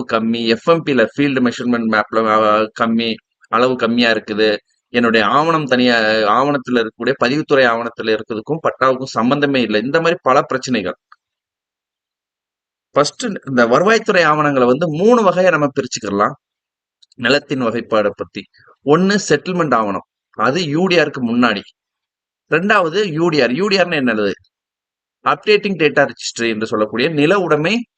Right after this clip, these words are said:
மேம்பாட்டு திட்டம். இது எப்ப வருது அப்படின்னா, விவசாய நிலங்களுக்கு மட்டுமே வருது. இது எப்ப கொண்டு வராங்க அப்படின்னா,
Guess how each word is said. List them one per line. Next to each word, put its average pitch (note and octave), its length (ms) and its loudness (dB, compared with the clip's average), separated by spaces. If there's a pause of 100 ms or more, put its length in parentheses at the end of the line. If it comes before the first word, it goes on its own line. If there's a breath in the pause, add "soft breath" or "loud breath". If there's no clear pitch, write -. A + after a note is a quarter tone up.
(160)
மேம்பாட்டு A#2+ 460 2
திட்டம். G#2 440 -6 (720)
இது E3 140 0 (120)
எப்ப D3 280 0
வருது D#3 300 2
அப்படின்னா, B2+ 360 -2
விவசாய F#3+ 520 2
நிலங்களுக்கு E3+ 480 0
மட்டுமே F#3+ 460 0
வருது. C#3+ 320 -2 (500)
இது C3 140 -4
எப்ப C#3 240 0
கொண்டு E3 260 -4
வராங்க B2+ 320 2 (500)
அப்படின்னா, G#2+ 420 0